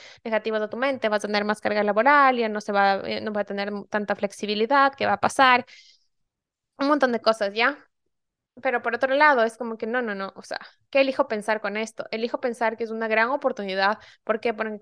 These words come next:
me, me convierte en un recurso mucho más valioso para mi empresa y eso significa que voy a poder tener más estabilidad y quizás también muchos mejores beneficios de tiempo, económicos. Entonces, como que, ¿qué tal si lo veo como una oportunidad?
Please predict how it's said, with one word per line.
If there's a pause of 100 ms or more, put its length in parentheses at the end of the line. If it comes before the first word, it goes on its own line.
me,
me
convierte
en
un
recurso
mucho
más
valioso
para
mi
empresa
y
eso
significa
que
voy
a
poder
tener (320)
más
estabilidad
y
quizás
también
muchos
mejores
beneficios (340)
de
tiempo,
económicos.
Entonces,
como
que, (400)
¿qué
tal
si
lo
veo
como
una
oportunidad?